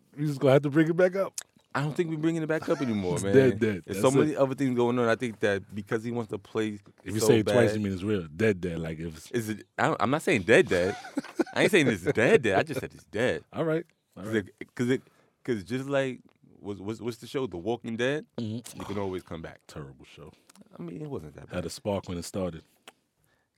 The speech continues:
Speaker 2: I mean, I haven't watched the last two seasons, so I,
Speaker 1: See?
Speaker 2: I guess,
Speaker 1: Terrible.
Speaker 2: I guess we're in the same
Speaker 1: Next
Speaker 2: thing.
Speaker 1: issue.
Speaker 2: All right.
Speaker 1: Baseball was kinda over, but, like, this scathing report comes out.
Speaker 2: Out of, out of, out of nowhere. I mean, I mean, we,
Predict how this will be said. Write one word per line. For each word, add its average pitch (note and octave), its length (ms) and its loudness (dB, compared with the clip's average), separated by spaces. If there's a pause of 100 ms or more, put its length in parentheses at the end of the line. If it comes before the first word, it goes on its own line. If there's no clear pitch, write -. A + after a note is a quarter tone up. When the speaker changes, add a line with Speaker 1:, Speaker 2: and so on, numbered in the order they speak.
Speaker 2:
I F#2+ 120 -2
mean, F#2+ 140 -4
I F2+ 60 -4
haven't F2 220 -6
watched D#2+ 180 -8
the E2 80 -14
last D2+ 240 -8
two E2 100 -14
seasons, D2+ 400 -14
so - 140 -12
I, D2 60 -8
Speaker 1:
See? F2 80 0
Speaker 2:
I - 40 -2
guess, - 160 -12
Speaker 1:
Terrible. E2+ 320 2
Speaker 2:
I D#2 60 -12
guess D2 160 -14
we're D2 80 -14
in D2 60 -14
the C2 60 -16
same F2+ 160 -8
Speaker 1:
Next A#2 220 -2
Speaker 2:
thing. D3+ 100 8
Speaker 1:
issue. D3 320 4 (320)
Speaker 2:
All G2 80 -8
right. A#2+ 220 -2 (220)
Speaker 1:
Baseball F3 340 2
was D#3 160 0 (140)
kinda D3+ 240 -4
over, D3+ 320 2
but, C#3+ 160 2
like, C3 240 0 (380)
this A2+ 160 -6
scathing C#3 800 4
report C#3+ 380 4
comes A#2 240 0
out. B2 240 2 (220)
Speaker 2:
Out F#2 180 -2
of, E2 220 -4
out A#2+ 180 -6
of, F2+ 120 -2 (180)
out A2+ 140 -2
of D#2+ 140 -4
nowhere. A2+ 540 2 (480)
I A2+ 40 -8
mean, A#2 260 -2 (100)
I A#2+ 60 -8
mean, B2+ 260 -2
we, B2 140 -8